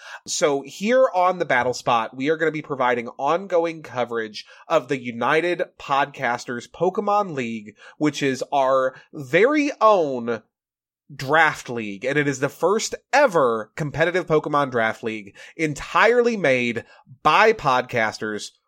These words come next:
for podcasters. Now, because we know that all of our audience is not necessarily huge into the competitive scene, and our audience aren't the only people who are gonna be checking out this show,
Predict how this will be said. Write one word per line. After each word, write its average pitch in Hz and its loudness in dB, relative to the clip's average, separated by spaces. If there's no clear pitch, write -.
for 139 0
podcasters. 95 -6
Now, 165 4
because 202 2
we 226 -6
know 180 4
that 156 0
all 208 4
of 175 2
our 165 2
audience 123 0
is 120 -12
not 123 -2
necessarily 120 -4
huge 127 -10
into 123 -8
the 131 -8
competitive 202 0
scene, 214 -6
and 151 -4
our 165 4
audience 160 0
aren't 233 2
the 175 0
only 214 4
people 143 -6
who 139 -2
are 135 -4
gonna 131 -6
be 123 -8
checking 120 -4
out 110 -2
this 117 -8
show, 127 2